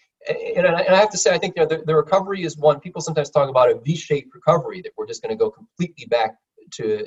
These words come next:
to, to normal. Um, I don't think that's gonna be possible. I think that there are some industries that are probably, um, you know, for long-term disrupted as a, as, as a result of this. Um, that,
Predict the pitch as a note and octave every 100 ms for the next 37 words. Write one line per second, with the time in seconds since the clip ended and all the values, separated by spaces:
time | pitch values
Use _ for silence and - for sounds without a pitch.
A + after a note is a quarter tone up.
0 | - A2+ G#2+ - A2 C#3 B2 A2+ _ _
1 | _ _ B2+ A#2+ A#2 A#2+ A#2+ _ - F#3
2 | G3+ G3+ F3 D#3 - D#3+ D3+ D#3 F#3+ -
3 | C#3 - - B2+ D#3 D#3 D3 C#3+ C#3+ -
4 | E3 E3+ E3 - D3 C3 C3+ B2+ - D#3+
5 | F#3 E3+ E3+ C#3+ C#3 _ _ - C3 B2
6 | B2 A#2 - _ _ _ D3 A#2+ A2+ -
7 | - - B2+ D#3 G#3+ G3+ - A#2 G#2+ G2+
8 | G#2 A#2+ G2+ - F2 - G#2+ G2+ F#2+ -
9 | A2 F#2+ - G#2 G#2 G#2+ F#2+ F#2+ - -
10 | - - _ _ _ _ A#2 G#2+ G#2 G2+
11 | G2+ G2+ G#2 - A#2 A2+ A2+ A2+ A2+ A2